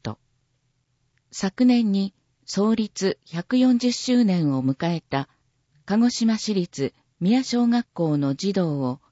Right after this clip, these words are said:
県議会に招待して、宮間コンセールの協力演奏家による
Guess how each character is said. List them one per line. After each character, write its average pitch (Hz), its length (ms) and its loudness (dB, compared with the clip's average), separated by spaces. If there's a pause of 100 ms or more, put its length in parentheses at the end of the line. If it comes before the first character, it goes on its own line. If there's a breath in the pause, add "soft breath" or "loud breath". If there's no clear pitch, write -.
(120)
県 247 240 2
議 262 100 4
会 175 240 0
に 135 120 0
招 190 180 -4
待 131 300 -6
し - 160 -18
て、 120 220 -8 (920)
宮 233 220 4
間 247 120 2
コ 240 160 -2
ン 240 80 2
セ 226 240 0
ー 185 40 -2
ル 165 120 -2
の 143 240 0
協 233 240 0
力 233 260 -2
演 202 200 0
奏 190 240 -4
家 170 180 -4
に 160 160 -2
よ 147 140 -2
る 147 200 -6